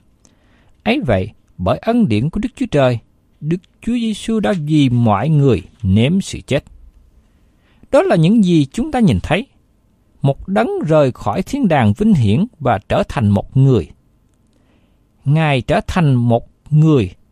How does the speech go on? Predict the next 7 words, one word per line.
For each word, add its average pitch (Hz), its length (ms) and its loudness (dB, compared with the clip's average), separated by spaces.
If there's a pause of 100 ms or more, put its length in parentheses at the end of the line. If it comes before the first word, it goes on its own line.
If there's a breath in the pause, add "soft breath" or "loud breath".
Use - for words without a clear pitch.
(340)
để 110 400 -2
tỏ 117 180 -2
bài 113 380 -2 (120)
về 113 180 2
Đức 131 200 -4
Chúa 285 200 -6
Trời. 101 220 -2